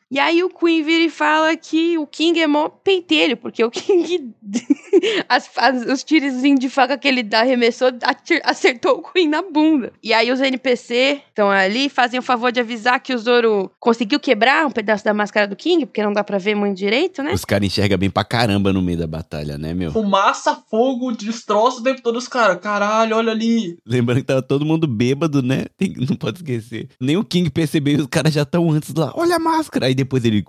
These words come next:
Speaker 2: "Ai, minha máscara", sabe?
Speaker 1: E aí eles, eles tão falando ali que quebrou a máscara, né? E aí eles aproveitam e falam assim, "Nossa, o King deve tá puto." E aí o King tá puto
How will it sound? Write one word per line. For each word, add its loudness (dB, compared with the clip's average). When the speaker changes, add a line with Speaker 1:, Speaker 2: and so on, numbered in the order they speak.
Speaker 2:
"Ai, 0
minha 2
máscara", -2
sabe? -8
Speaker 1:
E 0
aí 4
eles, -2
eles 0
tão 4
falando 2
ali 0
que -18
quebrou 2
a 4
máscara, 2
né? 4
E 0
aí 2
eles -2
aproveitam 2
e 4
falam 2
assim, 2
"Nossa, 2
o -16
King 0
deve 2
tá 0
puto." -2
E 0
aí 4
o -6
King 0
tá 0
puto -4